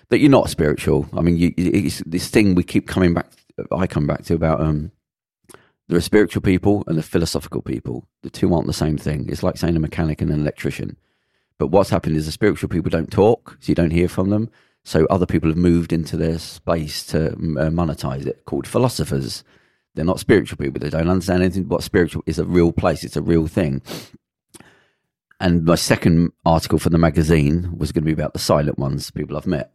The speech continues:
that don't tell you they're spiritual, don't mention it, don't refer to it, don't say anything. They know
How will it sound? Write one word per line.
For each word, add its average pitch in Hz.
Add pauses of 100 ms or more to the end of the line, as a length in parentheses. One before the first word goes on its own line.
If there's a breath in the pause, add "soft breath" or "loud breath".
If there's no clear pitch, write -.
that -
don't 82
tell 78
you 73
they're 73
spiritual, 76 (300 soft breath)
don't 76
mention 85
it, 95
don't 76
refer 85
to 90
it, 90
don't 80
say -
anything. 87
They 82
know 87